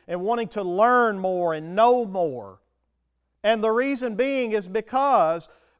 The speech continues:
well, two reasons. One reason is because I want to grow in my discipleship. 'Cause let me tell you something, I know I'm a sinner.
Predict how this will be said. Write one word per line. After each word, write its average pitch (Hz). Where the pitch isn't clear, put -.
well, 214
two 294
reasons. 117
One 262
reason 185
is 160
because 196
I 214
want 302
to 277
grow 165
in 185
my 165
discipleship. 131
'Cause 180
let 285
me 294
tell 285
you 254
something, 156
I 262
know 262
I'm 196
a 156
sinner. 127